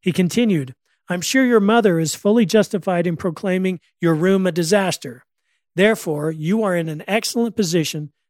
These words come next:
to launch another volunteer program in our nation. Congratulations." "See," President Bush said,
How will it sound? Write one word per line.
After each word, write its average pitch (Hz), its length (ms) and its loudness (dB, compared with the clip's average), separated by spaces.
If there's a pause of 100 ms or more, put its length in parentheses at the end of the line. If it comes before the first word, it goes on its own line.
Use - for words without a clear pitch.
to 190 100 -8
launch 170 360 -4
another 160 500 -2
volunteer 185 580 -2
program 139 600 -4
in 151 160 -8
our 151 100 -4
nation. 127 460 -8 (440)
Congratulations." 139 1000 -6 (580)
"See," 214 460 -2 (380)
President 151 340 -6
Bush 160 180 -6
said, 160 380 -6